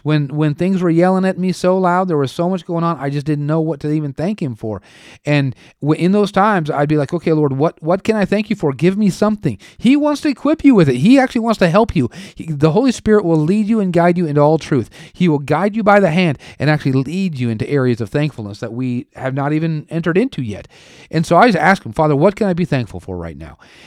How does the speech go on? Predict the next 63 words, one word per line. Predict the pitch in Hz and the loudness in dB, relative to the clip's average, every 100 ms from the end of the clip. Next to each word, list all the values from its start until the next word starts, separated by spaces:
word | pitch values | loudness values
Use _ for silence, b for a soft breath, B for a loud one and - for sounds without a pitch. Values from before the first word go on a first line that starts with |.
| B | B
And | 143 156 | 0 2
I | 208 | 4
remember | 214 202 | 2 4
those | 202 196 | 2 4
times | 190 170 | 0 0
when | 139 | 0
he'd | 143 | -2
say, | 139 117 - _ | 0 -4 -6 _
"Well, | 123 127 151 190 _ _ _ _ _ _ 135 | -6 2 2 2 _ _ _ _ _ _ -6
just | 160 | -4
thank | - 170 180 | -2 -2 -2
me | |
for | 165 160 | 0 2
your | 156 | 2
salvation." | 156 151 151 165 80 _ b b b | 0 -6 -6 -8 -12 _ b b b
And | 123 143 | 0 2
I | 160 | 2
just | 165 | 0
begin | 170 151 135 | -2 -2 -4
to | |
thank | 120 127 123 - | -6 -6 -6 -8
him | |
for | 85 | -12
my | 95 87 | -12 -12
salvation. | - 92 92 95 95 _ B B | -12 -12 -12 -16 -18 _ B B
Thank | - 143 160 - | -2 0 0 -2
him | 104 | -6
for, | 92 120 104 B B | -4 -4 -4 B B
for | - 147 139 | -6 -2 0
recalling. | 143 139 - - 180 175 120 | 0 -2 -2 2 4 4 0
I | 120 | -4
was | 120 | -6
recalling | - 151 180 185 160 135 | -8 -4 -2 0 -2 -4
when, | 143 147 | -6 -6
when | 139 143 | -4 -2
I | 127 | -2
wasn't | 123 139 131 | -2 -4 -6
saved, | 117 113 107 | -8 -6 -6
recalling | 113 - 170 202 175 | -8 0 2 2 0
when | 147 | -2
I | 143 | -2
didn't | 135 139 107 | -2 -2 -2
know, | 120 127 98 B 180 - | 0 0 0 B -16 -2
recalling | 135 - 175 208 202 165 | -2 0 2 2 2 -2
when | 156 | 0
I | 143 | 0
was | 135 123 | 0 -2
so | 170 160 | 0 0
unsure | 143 - 160 147 110 | -2 -2 0 2 0
of | 113 127 | -4 -4
my | 131 | -4
eternal | 120 - 160 135 | -4 -4 -6 -2
destiny | 143 147 156 123 | -2 -2 -4 -4
and | 117 | -4
my, | 127 120 | -4 -4
and | 135 | -4
I | 131 | -4
didn't | 151 139 | -4 -6
have | 156 | -4
a | |
relationship | 147 143 156 139 123 | -2 -2 -6 -10 -8
with | |
him, | 120 | -6